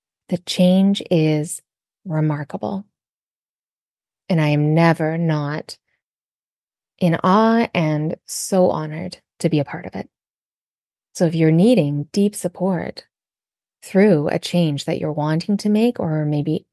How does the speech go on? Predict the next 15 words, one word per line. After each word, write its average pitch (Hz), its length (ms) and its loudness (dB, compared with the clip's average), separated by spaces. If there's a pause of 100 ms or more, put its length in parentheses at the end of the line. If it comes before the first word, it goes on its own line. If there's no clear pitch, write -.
(120)
already 170 380 2
moving 180 420 2
through, 233 400 -2 (1700)
you 170 120 0
can 156 160 0
always 165 340 0
book 233 360 -2 (120)
a 170 80 -4
free 151 400 0
consultation 196 760 -2
with 226 200 0
me 226 340 4
through 190 220 2
my 226 160 2
website. 202 720 -2